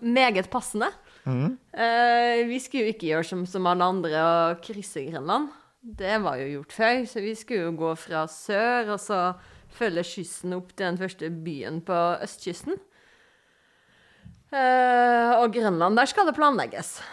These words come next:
Speaker 1: Der må du ha plan, og du må ha søknader, du må ha forsikring, og vi måtte jo levere inn hvor vi skal ha camp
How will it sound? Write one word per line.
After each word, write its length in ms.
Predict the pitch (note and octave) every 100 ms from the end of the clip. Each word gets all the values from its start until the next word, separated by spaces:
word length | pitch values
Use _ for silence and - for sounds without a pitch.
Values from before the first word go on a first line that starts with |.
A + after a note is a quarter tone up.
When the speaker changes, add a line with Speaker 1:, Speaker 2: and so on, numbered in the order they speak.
| -
Speaker 1:
Der 140 | F#3+
må 200 | B3 A#3
du 240 | F3+ E3+
ha 160 | F3+ D#3+
plan, 500 | - G3 G3 G3 F#3+
og 80 | E3+
du 80 | E3
må 180 | E3 D3+
ha 60 |
søknader, 760 | D#3 - G#3+ G#3+ D#3+ E3+ F3 F3+
du 60 |
må 160 | F3 D#3+
ha 60 | E3
forsikring, 800 | E3 F#3+ F#3 - F3 E3+ F3 G3
og 80 | F#3
vi 80 | F3+
måtte 240 | F#3 F#3
jo 40 | F#3
levere 560 | F#3+ F#3+ E3+ E3 D3+
inn 140 | D#3+ F3
hvor 120 | A#3
vi 100 | G3
skal 240 | F#3 - F3
ha 140 | E3+
camp 580 | D#3+ - G3 F3 G3+ -